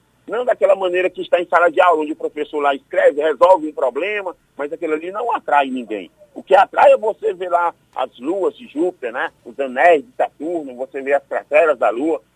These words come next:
Então, isso aí as pessoas ficam fascinadas. E a partir daí a ciência pode desenvolver bem mais.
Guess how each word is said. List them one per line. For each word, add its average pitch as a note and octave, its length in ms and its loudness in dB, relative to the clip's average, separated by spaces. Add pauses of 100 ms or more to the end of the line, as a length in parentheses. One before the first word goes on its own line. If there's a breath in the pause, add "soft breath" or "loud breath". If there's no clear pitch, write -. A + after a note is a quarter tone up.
(160)
Então, D#3+ 260 -2
isso F3 220 -2
aí F#3+ 180 2
as A3+ 80 0
pessoas G#3 440 -2
ficam F#3+ 260 -6
fascinadas. A#2 680 -2 (360)
E C3 60 0
a C3 40 8
partir B2+ 320 0
daí C#3+ 320 4
a D3 80 -2
ciência D3 460 -6
pode B2 240 -2
desenvolver C3+ 420 -2
bem D3 160 -10
mais. - 240 -12